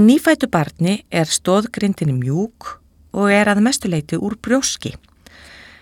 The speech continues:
Eftir því sem árin líða, minnkar brjóskið og hart bein kemur í stað þess.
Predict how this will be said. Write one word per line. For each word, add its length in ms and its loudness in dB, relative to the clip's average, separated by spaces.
Eftir 320 2
því 240 0
sem 240 0
árin 240 4
líða, 480 -2
minnkar 560 2
brjóskið 540 -4
og 240 -4
hart 340 -4
bein 220 -4
kemur 320 -2
í 80 -4
stað 300 -6
þess. 240 -8